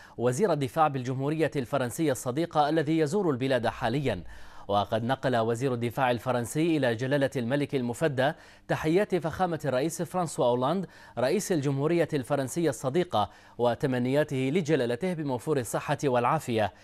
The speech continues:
فيما كلف جلالته وزير الدفاع الفرنسي بنقل تحياته إلى فخامة الرئيس الفرنسي وتمنياته للشعب الفرنسي الصديق دوام التقدم والازدهار.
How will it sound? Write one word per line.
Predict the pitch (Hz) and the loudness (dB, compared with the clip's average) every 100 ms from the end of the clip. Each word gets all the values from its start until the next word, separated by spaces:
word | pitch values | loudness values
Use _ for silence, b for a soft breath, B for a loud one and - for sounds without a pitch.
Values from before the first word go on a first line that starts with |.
| B B | B B
فيما | 143 120 113 | -2 0 0
كلف | - 135 - | 0 -2 0
جلالته | 123 117 131 127 139 139 | -2 0 0 0 0 0
وزير | 151 160 120 147 123 | 0 0 0 0 0
الدفاع | 123 117 143 | -4 0 0
الفرنسي | 120 123 131 120 160 156 | 0 0 -4 -2 -2 -2
بنقل | 139 165 151 147 | 0 -2 -2 -2
تحياته | 139 170 147 151 185 135 147 160 | -2 -4 -2 0 0 0 -2 -2
إلى | 131 113 | 0 -2
فخامة | 123 156 160 127 | -2 0 0 0
الرئيس | 127 120 151 147 | -2 -2 -2 -4
الفرنسي | 110 123 117 131 175 180 B B B | -2 -2 -2 -2 -2 -2 B B B
وتمنياته | 147 160 160 175 180 220 226 185 | 4 4 4 0 0 0 -2 0
للشعب | 180 131 196 151 | 0 2 0 0
الفرنسي | 147 - 143 117 160 135 | 0 0 0 0 -2 -2
الصديق | - 127 139 190 147 | -2 0 0 -2 -2
دوام | 147 165 147 | 0 2 0
التقدم | 135 147 - 139 127 123 | -2 -2 -2 -2 0 0
والازدهار. | 120 120 113 151 139 92 | 0 0 -2 2 2 2